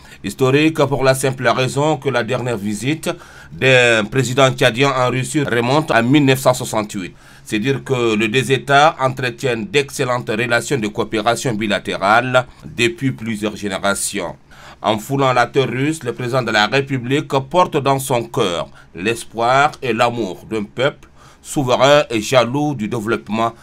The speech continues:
de son pays. En un mot, le général Mohamed Idriss Déby Itno veut placer le Tchad dans le cercle des pays émergents.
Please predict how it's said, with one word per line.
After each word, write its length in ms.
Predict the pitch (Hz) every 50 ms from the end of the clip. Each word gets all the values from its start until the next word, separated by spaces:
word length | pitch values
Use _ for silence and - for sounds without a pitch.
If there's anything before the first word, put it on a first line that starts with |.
| - - - - -
de 140 | 87 110
son 220 | 110 - 110 98 92
pays. 500 | - 117 107 95 87 80 73 67 65 - - - - - - - - -
En 180 | 127 120 123
un 80 | 123 120
mot, 420 | 113 113 127 139 147 151 147 - 65 73
le 120 | 92 101
général 460 | 95 107 110 120 120 120 120 117 110
Mohamed 520 | 104 107 104 - 127 131 123 117 113 110 104
Idriss 320 | 131 123 123 123 127 113 -
Déby 380 | - 113 113 104 113 113 107
Itno 420 | 104 104 107 110 117 123 143 156 131
veut 340 | 92 92 90 107 127 120 -
placer 440 | - 107 107 104 104 101 - 160 147
le 120 | 117 113
Tchad 600 | 104 107 - 98 101 110 127 127 123 139 143 139 - - - - - -
dans 260 | 90 92 - 131 127
le 160 | 113 104 101 98
cercle 440 | - - 117 98 - - 90 85 76 - 65 - -
des 460 | - 107 113 117 113 110 110 101 - - -
pays 460 | - 117 113 113 113 120 123 127 113 - 87
émergents. 560 | 104 95 101 92 - 90 82 - 92 82 -